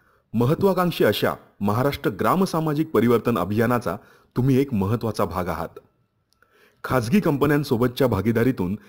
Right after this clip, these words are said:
ग्रामीण महाराष्ट्रातील हजार गावांमध्ये सामाजिक परिवर्तन घडवण्याचं शासनाचं उद्दिष्ट आहे. हेच उद्दिष्ट साध्य करण्यासाठी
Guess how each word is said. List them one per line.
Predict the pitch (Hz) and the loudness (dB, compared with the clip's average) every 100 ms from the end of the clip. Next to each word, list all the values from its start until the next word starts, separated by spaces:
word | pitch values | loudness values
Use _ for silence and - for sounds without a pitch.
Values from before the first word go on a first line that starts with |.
| - - 110 | -20 -10 -2
ग्रामीण | 117 123 185 | 2 2 2
महाराष्ट्रातील | 151 143 147 - 147 180 180 - | 2 0 -2 -2 -2 -4 -6 -4
हजार | 117 131 208 | -2 0 2
गावांमध्ये | 170 123 127 127 123 101 101 - - - - | 2 2 2 2 0 0 -2 -4 -16 -20 -6
सामाजिक | 147 120 151 156 196 - | -2 0 0 -2 -4 0
परिवर्तन | 135 160 180 190 123 | 2 4 2 0 0
घडवण्याचं | 117 127 127 101 98 | 2 2 0 -2 -4
शासनाचं | - 92 - 107 104 147 | -4 -6 -4 -6 -4 -4
उद्दिष्ट | 95 92 - | -4 -6 -4
आहे. | 110 82 - - _ _ _ _ _ _ _ - | -6 -6 -10 -16 _ _ _ _ _ _ _ 0
हेच | 185 262 180 | 2 4 2
उद्दिष्ट | 135 156 - | 0 -2 -2
साध्य | - 120 131 151 | -2 -2 2 2
करण्यासाठी | 135 123 123 131 104 | 4 2 2 0 0